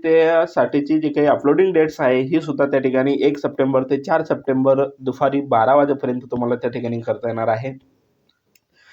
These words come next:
Publication of provisional merit list. आता ही जी काही मेरिट लिस्ट आहे, एसएमए लिस्ट,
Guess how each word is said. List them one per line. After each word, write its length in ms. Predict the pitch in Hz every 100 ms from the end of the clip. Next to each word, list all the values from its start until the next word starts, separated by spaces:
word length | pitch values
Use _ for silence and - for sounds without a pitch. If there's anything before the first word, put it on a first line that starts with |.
| _ _ -
Publication 500 | 165 208 208 208 208
of 120 | 196 196 -
provisional 460 | 156 156 160 165 170
merit 340 | 135 117 123
list. 440 | 113 98 - _ _ _ -
आता 200 | 143 196
ही 120 | 165 156
जी 80 | 185
काही 200 | 214 202
मेरिट 300 | 156 170 196
लिस्ट 260 | 208 208
आहे, 220 | 180 160 165
एसएमए 460 | 147 131 165 180
लिस्ट, 360 | 156 113 104